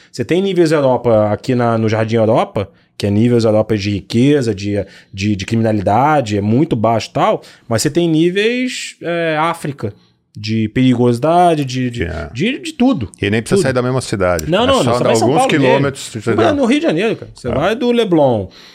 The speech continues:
Speaker 1: ao Complexo do Alemão, é, sei lá, vinte quilômetros,
Speaker 2: Sim,
Speaker 1: quinze quilômetros.
Speaker 2: sim.
Speaker 1: Como é que você vai fazer isso? E não dá pra você viver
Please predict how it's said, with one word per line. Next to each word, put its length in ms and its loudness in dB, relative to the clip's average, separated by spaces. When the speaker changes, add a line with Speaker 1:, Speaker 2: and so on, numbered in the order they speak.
Speaker 1:
ao 840 2
Complexo 580 -2
do 80 2
Alemão, 500 0
é, 300 -6
sei 140 -4
lá, 100 0
vinte 260 -6
quilômetros, 500 -6
Speaker 2:
Sim, 200 -2
Speaker 1:
quinze 200 -4
quilômetros. 400 -10
Speaker 2:
sim. 200 -2
Speaker 1:
Como 120 -2
é 20 -4
que 60 -8
você 60 4
vai 100 0
fazer 360 2
isso? 440 0
E 80 -2
não 100 2
dá 140 2
pra 100 -4
você 200 -2
viver 580 -2